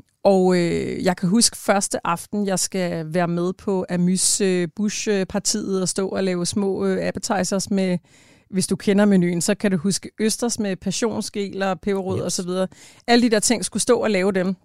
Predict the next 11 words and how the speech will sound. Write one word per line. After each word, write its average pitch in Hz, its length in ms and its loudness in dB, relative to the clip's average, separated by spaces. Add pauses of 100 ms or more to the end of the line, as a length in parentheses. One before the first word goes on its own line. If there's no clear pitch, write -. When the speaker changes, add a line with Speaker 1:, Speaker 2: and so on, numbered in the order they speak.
(540)
Speaker 1:
Og 180 60 0
der 190 40 2
stod 208 240 0
jeg 226 60 -2
med 214 100 0
en 175 60 -4
kok, - 300 -6
som, 185 340 -2
øh, 165 280 -2
var... 165 260 0 (680)
Øh, 160 320 0